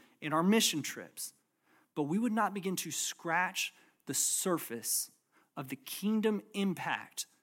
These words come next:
that we could make if there was genuine, faithful, passionate crying out to the Lord of the harvest to do what we ourselves cannot do.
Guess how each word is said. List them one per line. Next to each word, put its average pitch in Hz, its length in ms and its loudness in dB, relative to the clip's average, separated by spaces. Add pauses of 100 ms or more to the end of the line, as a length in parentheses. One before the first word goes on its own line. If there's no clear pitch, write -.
(160)
that 131 100 0
we 170 240 0
could 190 200 -6
make 180 520 -2 (1200)
if 160 100 -2
there 180 120 2
was 143 240 0 (100)
genuine, 233 920 4 (540)
faithful, 202 840 2 (200)
passionate 202 600 2 (220)
crying 226 720 8
out 190 340 2
to - 120 -2
the 170 100 4
Lord 190 540 8
of 165 140 -2
the 156 60 -6
harvest 156 480 2
to 160 100 -2
do 147 480 4 (200)
what 151 160 0
we 196 180 6
ourselves 160 680 2 (240)
cannot 156 520 2
do. 123 240 -6